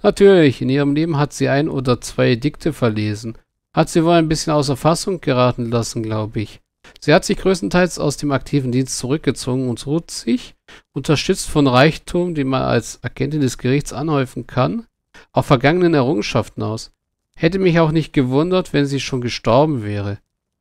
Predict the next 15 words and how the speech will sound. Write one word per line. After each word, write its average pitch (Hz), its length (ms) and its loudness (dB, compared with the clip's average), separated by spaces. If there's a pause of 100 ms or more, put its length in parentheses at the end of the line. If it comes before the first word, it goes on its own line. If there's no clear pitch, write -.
(220)
Sie - 180 -2
sprach 135 600 2
recht 147 360 2
während 151 380 2
der 135 160 6
letzten 139 340 -2
Eroberung, 135 600 -2
also 113 220 -2
muss 131 200 -2
sie 135 60 -2
jetzt 139 140 0
schon - 280 -4
über 151 240 0
hundert 135 340 0
Jahr, 113 160 0